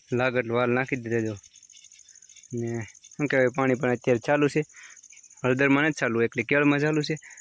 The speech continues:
ને બાકી આપણે આ પાળા, શું કહેવાય, જે બેડ બનાવેલા છે મલ્ચિંગના, એમાં પણ અત્યારે પાણી ચાલુ છે. એટલે થોડુંક શું છે, પાળા રીઝી જાય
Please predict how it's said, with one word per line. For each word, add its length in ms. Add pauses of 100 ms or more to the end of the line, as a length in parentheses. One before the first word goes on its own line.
(140)
ને 80
બાકી 360
આપણે 240
આ 140
પાળા, 640
શું 320
કહેવાય, 260
જે 80
બેડ 260
બનાવેલા 440
છે 160 (460)
મલ્ચિંગના, 500 (180)
એમાં 240
પણ 200
અત્યારે 260
પાણી 340 (380)
ચાલુ 280
છે. 120
એટલે 260
થોડુંક 260
શું 140
છે, 160 (100)
પાળા 240
રીઝી 360
જાય 160